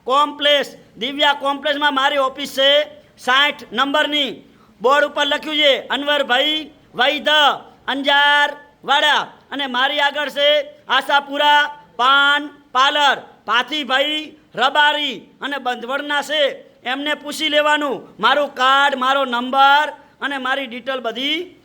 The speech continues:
મળી જશે. મારું કામકાજ કેવું છે એમને પૂછશો તો ખબર પડી જશે. અને મારી એક નર્મા વિનંતી છે બધાય મિત્રોને, વડીલોને કે જ્યારે તમે ઘરેથી નીકળો ને,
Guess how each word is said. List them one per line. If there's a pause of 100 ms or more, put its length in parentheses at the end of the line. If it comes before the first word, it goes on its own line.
(140)
મળી
જશે.
મારું
કામકાજ
કેવું
છે
એમને
પૂછશો (200)
તો
ખબર (300)
પડી
જશે. (380)
અને (420)
મારી
એક
નર્મા
વિનંતી
છે (260)
બધાય
મિત્રોને, (100)
વડીલોને (260)
કે
જ્યારે
તમે
ઘરેથી
નીકળો
ને,